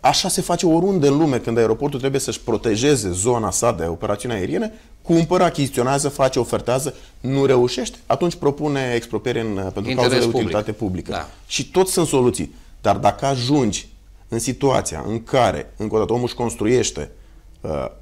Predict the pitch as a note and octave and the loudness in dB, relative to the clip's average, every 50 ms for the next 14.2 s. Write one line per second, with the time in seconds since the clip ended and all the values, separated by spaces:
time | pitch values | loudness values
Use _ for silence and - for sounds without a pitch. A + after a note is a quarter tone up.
0 | - - B2 A#2 B2 - - - - B2 A2+ - - G#2+ G2 F2+ F2+ - - D3+ | -8 -2 2 4 4 4 2 0 -4 -4 -4 -2 -4 -4 -4 -4 -6 -4 -2 -2
1 | C3 - - - E2+ D2+ D#2 D2+ - - G#2+ F#2 - A2 A2 A2 B2 B2 C3+ - | 0 0 -2 -4 -6 -8 -8 -8 -8 -8 -8 -8 -6 -6 -2 0 2 2 2 2
2 | - B2 - A#2 A#2 A#2 - - C3+ B2 A2+ G2 G#2+ G2 - A2 G2+ G#2 G2 A2 | 0 -2 -4 -4 -4 -6 -4 -2 0 0 2 0 0 -2 -2 -4 -4 -4 -2 -2
3 | A2+ A2 F2 - - - - - - - - C3 C#3+ D3+ D3+ D3+ D3+ C#3+ C3 A#2 | -2 -2 -4 -6 -12 -18 -20 -20 -14 -6 -2 0 2 2 2 4 4 4 2 2
4 | C3+ E2+ E2 - - B2+ C#3 C#3 C#3 C3 B2+ C3+ D3 D#3 D#3 B2 A#2+ - - A#2 | 0 -2 -6 -4 -2 -2 0 0 0 0 2 2 2 2 0 0 -2 -2 0 2
5 | G2 D#2+ - - G2+ B2+ D#3 D#3 - - - - - - - - - - - B2+ | 2 0 0 0 2 2 2 0 -2 -8 -20 -20 -20 -20 -20 -20 -16 -6 -4 -2
6 | - - C#3 C#3 C#3 C#3 C#3+ C#3 C3+ - C3 B2+ A#2+ A#2+ - C#3+ C3+ B2 - A#2 | 0 2 2 2 2 2 0 0 0 0 0 -2 -2 0 0 2 2 2 2 0
7 | A2+ - B2 A#2 A#2 A#2 A#2 A#2+ B2 C#3 D#3 D#3+ D#3 - D3 C3 A#2+ F#2 - A#2 | 0 0 0 2 2 2 2 0 2 2 0 0 0 0 -2 -2 -2 0 2 4
8 | A2 G2+ F2 E2 G2+ C3 - - - - D3 D#3 D#3+ D#3 D3+ - - C3 A#2 - | 4 4 4 2 0 -2 -2 -2 -2 0 0 2 2 2 0 0 0 -2 -2 -2
9 | - - - D3 D3+ D3 - - - - - - - - - D#3 D3+ C3+ C#3 - | -4 -2 -2 -2 -2 -2 -4 -14 -16 -18 -20 -20 -10 -2 2 2 2 2 2 2
10 | C#3 B2+ C3 C3+ C3 B2+ B2 A#2+ B2 A#2+ - A2+ A2 A2 A#2+ A#2+ A2 A2 G#2+ - | 0 2 2 2 2 2 0 0 0 -2 -2 -2 0 2 2 2 2 0 -2 -2
11 | - G#2 G2 - A#2 A#2+ A#2+ A#2 A2+ - - - A2+ B2+ - - F#2+ F#2+ E2 - | -2 -4 -2 0 0 0 0 0 -2 -2 -4 -6 -6 -6 -6 -4 -4 -2 -4 -4
12 | - - - - - - - - B2+ A#2 - A#2+ A#2+ A#2+ A2 A2 G#2 G#2+ A2+ A2 | -6 -10 -14 -18 -20 -10 -2 2 2 2 2 2 0 0 0 2 4 4 4 6
13 | G#2+ G2 G2 G#2 G2+ G2 F2+ E2+ F#2 F#2+ G#2+ G2+ - G#2 G#2 F#2+ G2+ G2+ G#2 G#2 | 4 4 2 0 0 -2 -2 -2 -4 -6 -4 -2 -2 0 0 0 -2 -2 -2 -4
14 | A2 - - | -6 -8 -8